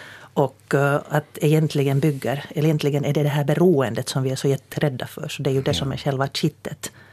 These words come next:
Speaker 2: Mm.
Speaker 1: i vår mänsklighet.
Speaker 2: Ja, det skulle jag säga. Alltså jag, jag tror definitivt när jag har jobbat med, med människor som är, har, som le-, har levt under väldigt svårt utsatta lägen, så problemet är inte egentligen att hjälpa, utan det problemet är det att våga fråga om hjälp.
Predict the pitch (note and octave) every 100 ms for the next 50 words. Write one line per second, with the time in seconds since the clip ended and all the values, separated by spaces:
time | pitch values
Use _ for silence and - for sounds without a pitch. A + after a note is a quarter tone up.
0 | - D#2 D2 C3 A#2+ - - - - D3+
1 | - - - - - - - _ _ _
2 | _ _ - A2+ F#2+ D#2+ E2 - E2 D2
3 | D2+ - - - F#2 F2 E2 D#2+ - F2+
4 | F#2 F2 F#2+ G2 D#2+ D2+ - D2+ D2+ D#2+
5 | D#2+ D#2 D#2+ - - E2 D2 - D#2+ E2
6 | E2+ E2 D#2+ E2+ D2+ D2 - D#2+ - -
7 | - _ - - F2+ D#2+ E2+ - E2+ F2
8 | E2+ - D2 D2+ E2 D#2 - - E2+ D2+
9 | C#2+ C#2 - C2+ - D2 D#2+ D2 C2+ C2
10 | C#2+ C2 - - - - - D#2 D2 F2+
11 | G2 D#2+ D2 D#2+ - D2+ D2+ D2 C#2+ D2
12 | D2 D2+ D2 E2+ E2+ E2 - C#2+ D#2 C#2+
13 | D2 D#2 D2 D#2+ F2 D2 C#2 D2+ C#2+ D#2
14 | - F#2 A2+ E2+ B1 C2 C#2 - F2+ E2+
15 | C2 C2 A#1 C2+ B1+ C2 B1+ -